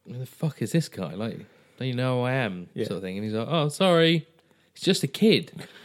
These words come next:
Speaker 2: Yeah, and it's completely relatable. That's the thing.
Speaker 1: You
Speaker 2: They
Speaker 1: just buy into it straight away.
Speaker 2: And that's the thing that, again, is missing from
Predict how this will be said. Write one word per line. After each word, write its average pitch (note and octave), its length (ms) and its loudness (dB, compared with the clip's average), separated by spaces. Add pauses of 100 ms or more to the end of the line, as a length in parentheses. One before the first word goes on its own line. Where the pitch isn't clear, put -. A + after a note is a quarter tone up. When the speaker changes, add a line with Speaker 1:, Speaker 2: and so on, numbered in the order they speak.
(240)
Speaker 2:
Yeah, C#3 180 8
and B2 100 -2
it's C#3 100 2
completely D3 380 4
relatable. A#2 360 4
That's G#2+ 180 -2
the - 100 -16
thing. D3 160 4
Speaker 1:
You E3 100 4
Speaker 2:
They F#3 160 6
Speaker 1:
just - 160 -18
buy D#3+ 240 8
into D3+ 400 4
it - 120 -2
straight A#2+ 300 2
away. B2 440 -2 (220)
Speaker 2:
And B2+ 80 2
that's C#3+ 160 4
the - 40 -12
thing C3 200 4
that, G#2 120 0
again, A#2 280 2
is G2+ 180 -6
missing G#2+ 380 -4
from G2 360 -8